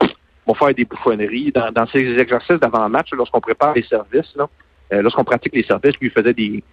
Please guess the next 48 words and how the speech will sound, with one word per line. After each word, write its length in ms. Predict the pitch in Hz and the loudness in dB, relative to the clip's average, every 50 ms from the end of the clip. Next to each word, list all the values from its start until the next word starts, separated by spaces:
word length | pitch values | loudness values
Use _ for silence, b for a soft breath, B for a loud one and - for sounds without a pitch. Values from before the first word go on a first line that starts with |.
| _ _ _ - | _ _ _ -4
des 100 | 110 104 | -4 -4
petites 200 | - - - - | -4 -6 -4 -2
ballonnes, 320 | 120 110 110 131 147 151 | 0 2 4 2 2 2
comme 160 | - 127 110 | 2 0 2
on 100 | 107 110 | 0 0
dit 100 | 107 123 | 2 2
en 120 | 131 123 107 | 2 2 2
bon 160 | 117 123 127 | 0 -2 -2
québécois, 420 | - 117 - - - - 147 170 | -2 -2 -2 -2 -2 0 0 0
là. 200 | 160 143 139 151 - B B B B - | 2 2 0 -2 -4 B B B B 0
Mais 140 | 233 - - - - | 0 0 0 0 0
quel 280 | - 294 277 202 156 135 | 2 2 2 2 0 -2
manque 400 | 139 135 147 165 180 180 147 - | -4 -4 -4 -4 -4 -4 -2 0
de 80 | 123 | 0
respect. 420 | 113 110 110 - - - - 175 180 | 0 0 -2 -6 -6 -4 -2 0 2
Imagine, 380 | 185 233 254 233 - 311 320 | 2 2 2 2 2 0 0
là, 80 | 240 165 | 2 2
la 100 | 135 120 | 2 0
petite 240 | - - - - - | 0 -2 -14 -6 -2
famille, 360 | - 220 165 180 208 254 220 | -2 0 2 0 0 0 0
là, 280 | 160 147 151 160 170 - | 0 2 2 0 0 -2
qui 80 | - 160 | -4 -4
est 20 | |
partie 560 | - - 127 - - - - - - 208 240 - | -2 -2 -4 -4 -6 -14 -16 -10 -6 -6 -2 0
de, 200 | - 127 110 101 _ _ _ _ _ _ _ _ - 107 | 2 2 2 0 _ _ _ _ _ _ _ _ -2 -2
euh, 120 | 98 95 | -2 -2
je 60 | 101 | -2
sais 160 | 98 - 110 | -2 -2 -2
pas, 180 | - - 170 180 | 2 2 2 2
moi, 220 | 170 151 151 156 | 2 2 2 2
de, 340 | 147 - 127 117 110 107 107 - | 2 2 2 2 2 2 0 0
de 60 | 113 107 | 0 0
l'Assomption, 880 | 110 143 185 - - 180 160 135 113 - - - 143 139 160 170 156 143 | 0 0 -2 -2 -2 -2 -2 -2 -4 -6 -6 -2 -2 0 0 -2 -4 -6
qui 120 | - 156 | -8 -8
est 60 | - | -6
partie, 440 | - - - _ - - 202 170 139 | -6 -6 -6 _ -14 -12 -8 -8 -6
peut-être 180 | - 208 269 311 | -2 -2 -2 -2
même 160 | 320 311 277 | -2 -4 -4
du 80 | - | -2
monde, 160 | 156 226 339 320 | -2 -2 -2 -2
qui 60 | - | -2
sont 100 | 151 135 | -4 -2
partis 260 | - 151 - - - | -2 -2 -6 -6 -10
de 60 | - | -8
Chicoutimi, 540 | - - - - 214 - - - 156 180 233 | -6 -6 -4 -6 -6 -6 -6 -2 0 2 2
ils 60 | 220 147 | 2 2
ont 60 | - | 2
fait 120 | - 160 | 0 -2